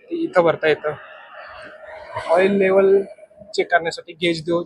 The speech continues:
जो आहे तो इथे आहे आणि हा साहजिकच आहे, हा वायपरचं लिक्विड आपण यामध्ये भरू शकता.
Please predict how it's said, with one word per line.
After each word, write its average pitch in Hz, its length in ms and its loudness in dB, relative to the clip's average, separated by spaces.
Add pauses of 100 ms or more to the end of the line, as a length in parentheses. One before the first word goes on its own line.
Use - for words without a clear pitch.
(120)
जो 170 100 2
आहे 160 260 4
तो - 400 -14
इथे 160 260 -2
आहे 151 220 -2 (1000)
आणि 160 300 -2 (120)
हा - 140 -8
साहजिकच 165 480 0
आहे, 160 100 4
हा 156 100 0
वायपरचं 156 1120 -2
लिक्विड 156 260 -6
आपण 160 240 -4
यामध्ये 151 260 0
भरू 156 140 4
शकता. 127 280 -10